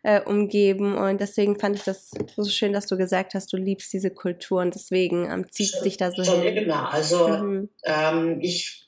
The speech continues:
Speaker 2: komme auch sehr schwer hier zurecht.
Speaker 1: Mhm.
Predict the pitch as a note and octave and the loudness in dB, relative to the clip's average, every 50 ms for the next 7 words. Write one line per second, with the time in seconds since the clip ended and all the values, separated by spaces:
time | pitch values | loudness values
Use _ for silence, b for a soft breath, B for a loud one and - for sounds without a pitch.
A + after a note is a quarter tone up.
0 | - - - G#3 G3 F#3 F#3+ F#3+ - E3+ E3+ E3+ E3+ - - - - F#3+ F3+ F3 | -12 -6 -4 -2 -2 0 0 0 2 4 4 4 4 0 -2 -2 0 0 0 2
1 | F3 - - E3+ E3 E3 E3 E3 E3 E3+ - - D#3+ C#3+ C#3+ - - - - - | 0 2 2 2 2 4 4 2 2 2 0 -2 -2 -2 0 -2 -2 -2 -6 -10
2 | - - - G3+ A3+ A3 G#3+ G#3+ G#3+ G#3+ A3+ A3+ A3+ - | -8 -2 2 2 4 4 4 4 4 4 2 0 -2 -6